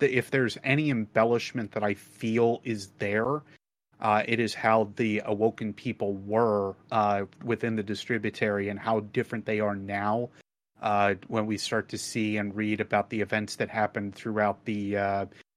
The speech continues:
throughout the Maraid and a few other books that we've kinda seen or other entries that we've seen, uh, for the Awoken people. Uh, I really don't think that there is much embellishment in terms of how Mara Sov actually is.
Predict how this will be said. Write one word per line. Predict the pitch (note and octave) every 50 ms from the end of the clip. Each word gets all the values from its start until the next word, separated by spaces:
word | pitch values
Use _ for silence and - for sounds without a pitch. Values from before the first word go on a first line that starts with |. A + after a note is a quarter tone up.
| _ _ -
throughout | - A2+ A2 -
the | A#2+
Maraid | A2 G#2 G#2 G2+ G2 G#2+ A2 G#2+ G#2+ G#2+ G2+
and | A#2 G#2+ G2+
a | G2
few | - - - G#2+ G#2
other | G#2+ G2+ A2
books | G2+ - - G2 - - -
that | - A2 G#2
we've | - G#2+ - -
kinda | - G#2+ G2+ G2+
seen | G2 - - A2 G#2 G2+
or | G#2 G#2 G#2+
other | A2+ G#2+ G#2 G#2+ -
entries | - A#2 A2 G#2+ - - A2 G#2 G2 -
that | - G#2+ G2 -
we've | A#2+ A2 G#2
seen, | - - - A2 G#2 G2+ G2 G2 F2+ - - - - _ _ _ _ _
uh, | - G#2 G2+ G2 F#2+
for | - - D3 D#3
the | C#3 A#2+
Awoken | G2+ G2 G2 G2 - - G2+ G2
people. | - A2+ A2 - - - - - - - _ _ _ _ _ _ _ -
Uh, | A2 G2+ G2+ G2+
I | B2 B2
really | B2 A2+ A2+ C3 D#3+ D3
don't | A2+ G2+ G2 - B2 A#2+ - -
think | - - B2+ A#2+ B2 -
that | A2+ G#2+
there | - A2 G#2 G#2
is | G#2 - -
much | A2+ A2 G#2+ - -
embellishment | A2 G2+ G2 G#2 G2+ G#2+ B2 A#2+ - - - C#3 C#3+ C#3 C3+ - -
in | - A2+ G#2+ G#2 G2+
terms | - - A2+ G#2+ G#2+ G#2 G2+ F#2+ - -
of | - A#2 A2+ G#2+ G#2+ G#2 G#2 G#2 G2+ -
how | - - A#2+ A2+
Mara | A2 G#2+ A2 A2+ A2 G#2 G2+
Sov | - - - G#2+ G#2+ A#2 A2 -
actually | F#3+ A2+ A2+ - - - A#2 G#2 G#2 G#2
is. | G#2 G#2 A#2+ C#3+ C#3+ C#3+ - -